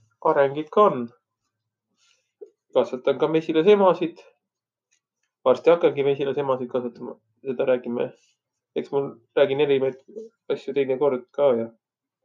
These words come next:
erinevaid süsteeme. Ja, ja, eh, tahaks, sügisel tahaks minu, noh,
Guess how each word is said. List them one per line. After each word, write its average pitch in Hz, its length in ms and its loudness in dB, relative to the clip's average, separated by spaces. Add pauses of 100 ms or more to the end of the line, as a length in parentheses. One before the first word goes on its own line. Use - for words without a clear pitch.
(560)
erinevaid 131 480 -8 (240)
süsteeme. 120 600 0 (800)
Ja, 151 300 4
ja, 156 240 4 (1300)
eh, - 380 -4 (840)
tahaks, 123 300 -4 (340)
sügisel 139 480 -4
tahaks 127 380 0 (1400)
minu, 135 200 2
noh, 131 280 -2